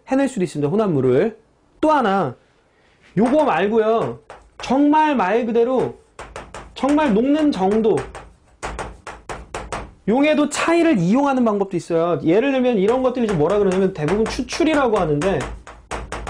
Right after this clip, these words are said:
예를 들면 녹차를 우려낸다. 녹차 티백을 물에 넣었어요. 그러면 물에 녹는 성분만 빠져나오는 거예요.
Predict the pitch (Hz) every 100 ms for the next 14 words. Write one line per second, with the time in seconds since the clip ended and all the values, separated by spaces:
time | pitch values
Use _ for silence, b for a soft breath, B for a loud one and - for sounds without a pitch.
0 | - - - - - - 190 269 311 269
1 | 185 226 - - 294 247 202 214 156 151
2 | 180 160 117 b b - 220 - 285 -
3 | 294 269 170 202 131 160 - 233 196 196
4 | 147 214 247 180 - b b _ 147 294
5 | 349 254 262 269 277 262 254 233 - 262
6 | 277 147 147 202 202 127 120 123